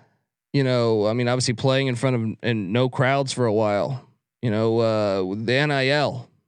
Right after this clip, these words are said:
the transfer portal, all the, all this stuff that has had the, the, I mean, the conference realignment. Now we got Texas and Oklahoma. Are they going to the, uh, I mean, they're going to the S E C. Um,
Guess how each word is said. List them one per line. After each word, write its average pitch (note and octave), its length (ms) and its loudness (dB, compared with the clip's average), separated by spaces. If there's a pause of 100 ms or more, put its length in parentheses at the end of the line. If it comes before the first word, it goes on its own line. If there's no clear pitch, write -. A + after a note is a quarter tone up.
(160)
the B2+ 100 0
transfer D3+ 460 0
portal, G#2+ 420 -2 (640)
all F3 220 4
the, F#3 260 0
all A#3+ 280 4
this A#3 200 2
stuff E3+ 600 0 (400)
that D3+ 140 4
has D#3 180 2
had F3 240 2
the, D#3+ 120 0
the, D3+ 360 0
I D#3+ 80 2
mean, C#3+ 160 2
the G#2+ 260 0
conference D#3+ 380 0
realignment. C#3+ 560 2
Now C3 180 0
we D3 80 0
got D3 160 0
Texas D#3 460 0
and D3 100 0
Oklahoma. D3 640 2
Are C#3 120 4
they C#3 140 2
going D3+ 420 2
to D#3 200 2
the, D3 240 2
uh, C#3+ 140 2
I C#3 40 0
mean, C#3+ 120 2
they're C3+ 100 0
going D#3 200 2
to D3+ 80 0
the C#3 160 2
S C#3+ 180 0
E C#3+ 100 0
C. D3+ 500 2 (680)
Um, C3 720 0